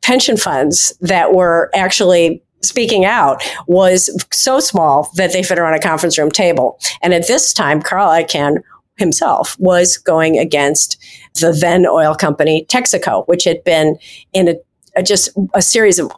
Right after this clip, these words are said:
awful, awful years and had to go into bankruptcy and litigation, just terrible. Anyway, we agreed that this small group of shareholders would invite Carl Icahn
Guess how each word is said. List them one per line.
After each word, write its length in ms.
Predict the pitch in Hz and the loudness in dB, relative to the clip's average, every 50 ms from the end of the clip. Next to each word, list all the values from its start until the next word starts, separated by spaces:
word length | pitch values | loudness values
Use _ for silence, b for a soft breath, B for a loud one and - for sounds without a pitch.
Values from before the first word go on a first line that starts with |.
| - | -4
awful, 640 | - 202 196 196 196 190 - 180 151 147 117 - - - | 0 0 2 2 0 0 0 0 2 2 0 0 -2 -2
awful 600 | - 185 175 170 175 - 185 160 151 143 151 - - | 0 2 2 2 2 0 0 2 2 0 -2 -4 -2
years 540 | - 180 180 170 143 127 113 - - - - - - | 0 2 2 4 2 2 0 0 -2 -2 -4 -4 -6
and 520 | - 170 160 156 156 156 156 151 147 160 170 - - | -4 -2 -2 0 0 0 0 0 0 0 -2 -2 0
had 140 | 170 156 | 0 0
to 60 | 160 170 | 0 0
go 100 | 147 143 | 0 0
into 120 | 131 135 | 0 0
bankruptcy 920 | - 190 220 247 240 - 214 190 - - 214 190 180 175 170 170 151 - - | 0 0 0 0 0 -2 -2 -2 0 0 2 2 2 2 2 2 2 0 0
and 460 | - 170 151 143 135 139 139 131 131 | 0 -2 -2 0 0 0 -2 -2 -2
litigation, 640 | 110 170 180 160 - 202 233 240 - 220 170 143 - | 0 0 0 0 0 0 0 0 0 -2 -2 -4 -2
just 180 | - 190 180 - | -4 -4 -4 -2
terrible. 380 | - 196 175 165 127 92 - B B B B B B B | -2 -2 0 0 -2 -2 -6 B B B B B B B
Anyway, 400 | - 214 208 170 147 - - - _ - 190 - _ _ - - _ - | 0 0 2 2 2 2 0 -2 _ -14 -18 -18 _ _ -20 -14 _ -2
we 220 | 170 185 240 262 | 0 0 2 0
agreed 600 | 269 226 - 175 170 175 165 147 139 139 - - - _ _ _ _ | 0 -2 0 0 2 2 2 2 2 2 0 -2 -8 _ _ _ _
that 320 | - 160 175 170 160 170 - | -6 -2 0 0 0 0 0
this 180 | 196 190 - | 0 0 0
small 300 | - - 220 185 185 190 | 0 0 0 2 2 0
group 240 | 180 - 180 175 180 | 0 0 0 2 2
of 100 | 185 165 | 2 0
shareholders 840 | 175 - 180 151 156 165 151 135 - 101 98 90 107 175 - - - _ - | 2 0 0 0 0 0 -2 0 2 2 2 2 2 0 -2 -4 -6 _ 0
would 220 | 175 180 175 175 | 0 2 2 2
invite 720 | - - 190 185 180 151 160 185 175 160 147 131 135 - - | 0 0 2 2 2 2 0 0 0 2 2 0 0 -2 -6
Carl 240 | - - 180 175 170 | -6 -2 0 0 2
Icahn 560 | 156 156 160 156 - 185 156 147 151 147 143 | 2 2 0 0 -2 -2 0 0 0 0 0